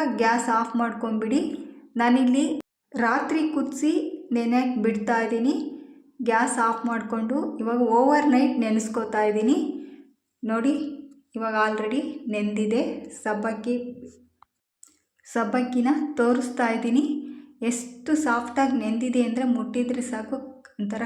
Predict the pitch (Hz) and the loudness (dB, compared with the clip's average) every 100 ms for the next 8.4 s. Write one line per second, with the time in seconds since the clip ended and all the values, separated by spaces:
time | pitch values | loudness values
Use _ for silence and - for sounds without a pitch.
0 | 233 - 220 240 240 220 208 208 196 - | -8 -4 -2 2 0 0 -4 -6 -6 -8
1 | 247 - 214 208 208 190 190 196 202 247 | -8 -6 -6 -6 -4 -6 -4 -6 -4 -4
2 | - - - - - - 269 302 277 262 | -4 -8 -14 -18 -16 0 4 4 4 4
3 | 277 240 233 - 262 247 240 233 285 349 | 4 4 2 0 0 2 2 2 0 -2
4 | - - - _ _ 233 226 233 214 214 | -4 -12 -18 _ _ -2 -2 -2 -4 -4
5 | 214 277 330 294 - - _ _ _ _ | -2 -2 -2 -4 -10 -18 _ _ _ _
6 | _ _ _ _ _ _ _ _ - - | _ _ _ _ _ _ _ _ -20 -20
7 | _ _ _ _ - 269 311 311 311 269 | _ _ _ _ -2 2 4 4 4 4
8 | 240 294 294 | 2 4 4